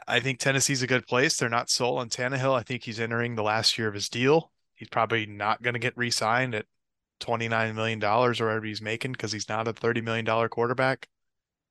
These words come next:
like Kirk Cousins is either. So, um, sorry, I'm just doing drive-bys on people today. But, uh, yeah, I, I think he's in a good spot. I think he's obviously gonna beat out Malik Willis 'cause he was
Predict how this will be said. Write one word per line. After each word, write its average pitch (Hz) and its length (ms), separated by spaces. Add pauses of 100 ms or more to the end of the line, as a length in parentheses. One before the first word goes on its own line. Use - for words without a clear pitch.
(120)
like 113 160
Kirk 117 200
Cousins 156 560 (160)
is 156 240
either. 190 340
So, 117 380 (720)
um, 131 560 (800)
sorry, 104 200
I'm 120 60
just 135 160
doing 107 160
drive-bys 113 440
on 107 80
people 113 220
today. 107 300 (100)
But, 123 160
uh, 123 280 (1200)
yeah, 143 180
I, 165 200 (100)
I 175 100
think 185 160
he's 160 140
in 165 60
a 160 40
good 156 160
spot. 139 340 (100)
I 131 100
think 135 160
he's 131 180
obviously 131 380
gonna 123 160
beat 120 160
out 120 240
Malik 117 300
Willis 117 480 (440)
'cause - 200
he 123 120
was 117 280